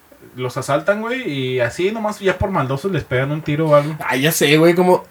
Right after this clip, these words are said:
Speaker 2: ah, yo supe por mi barrio, güey, y eso sí, en serio, no roben, hijos de su puta madre. A un señor, güey, ya estaba señor, e-, ese señor estaba estudiando, güey, ingeniería.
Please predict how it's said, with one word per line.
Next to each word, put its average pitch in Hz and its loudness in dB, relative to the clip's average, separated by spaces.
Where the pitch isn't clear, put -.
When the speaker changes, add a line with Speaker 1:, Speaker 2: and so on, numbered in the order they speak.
Speaker 2:
ah, 143 0
yo 151 6
supe 175 0
por 196 2
mi 160 4
barrio, 139 4
güey, 180 2
y 135 2
eso 143 4
sí, 170 2
en 160 4
serio, 139 4
no 143 4
roben, 127 0
hijos 147 -6
de 151 0
su 127 -8
puta 117 -8
madre. 123 -2
A 131 2
un 135 2
señor, 208 6
güey, 254 6
ya 160 6
estaba 233 6
señor, 208 4
e-, 156 -4
ese 151 0
señor 156 2
estaba 143 2
estudiando, 139 2
güey, 139 0
ingeniería. 123 0